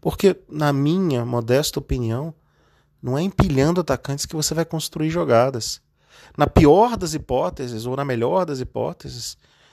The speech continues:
pelo menos você tenta buscar a lateral pra cruzar pra área, pros dois homens de alto, pra brigar lá dentro. O Botafogo não teve capacidade de fazer absolutamente nada. Nada. E hoje, a responsabilidade é do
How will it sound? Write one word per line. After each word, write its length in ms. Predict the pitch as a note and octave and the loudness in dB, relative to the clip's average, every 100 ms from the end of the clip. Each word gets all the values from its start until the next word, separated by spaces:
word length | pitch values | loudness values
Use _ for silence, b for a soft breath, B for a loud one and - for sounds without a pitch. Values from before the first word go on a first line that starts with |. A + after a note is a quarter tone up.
| b _ | b _
pelo 220 | F3+ F#3 | 0 2
menos 320 | D3 D3+ F#3 F3 | 2 0 0 0
você 200 | F3 E3+ | -2 -2
tenta 220 | E3 E3 | -4 -4
buscar 320 | D#3 - E3 | -4 -4 -2
a 40 | |
lateral 340 | D3+ D3 C3 C3+ | -2 -2 0 0
pra 160 | F3+ | -2
cruzar 500 | E3+ G#3+ F3 C3 D#3+ | -4 -4 2 2 2
pra 180 | - E3+ | 2 2
área, 220 | B2+ D#3+ | 2 0
pros 240 | E3 C#3 A#2+ | -2 -4 0
dois 320 | C3 D3 C#3+ | 4 4 2
homens 260 | C#3+ C#3+ C3 | -2 -2 0
de 80 | |
alto, 240 | B2 B2+ - | 0 0 -2
pra 140 | F#3+ | -8
brigar 320 | G3+ G#3 F3 | -6 -2 -2
lá 100 | A#3+ | -2
dentro. 440 | G3 C3+ D#3 D#3 - b b b b b b - | -4 -6 -6 -10 -18 b b b b b b -16
O 20 | C3+ | -12
Botafogo 420 | D#3 C#3 D#3 F#3+ | -10 -8 -6 -6
não 100 | F3+ | -4
teve 180 | F3 E3+ | -4 -4
capacidade 600 | D#3 E3 D#3 B2 C#3+ D#3 | 0 0 2 -2 -4 -6
de 80 | |
fazer 320 | - C#3 C3 - | -8 -8 -6 -8
absolutamente 1000 | - - - - E3 D#3+ C#3+ C#3+ D3 - | -10 -12 -10 -8 -8 -4 -4 -4 -10 -10
nada. 480 | D3+ A2 A#2 B2 A#2 _ _ _ _ _ _ | -8 -8 -8 -12 -18 _ _ _ _ _ _
Nada. 420 | A#2+ A2 A2 A2+ A2+ b b b b _ | -2 0 0 -4 -10 b b b b _
E 80 | A#2+ | 0
hoje, 400 | A#2+ C#3 D3+ - _ | 4 4 0 -8 _
a 60 | A2 | -8
responsabilidade 800 | G#2+ A#2+ - B2+ C3+ A#2+ G#2 A#2 | -6 -4 -4 -2 -4 -4 -6 -8
é 40 | |
do 220 | A#2+ A#2+ | -8 -8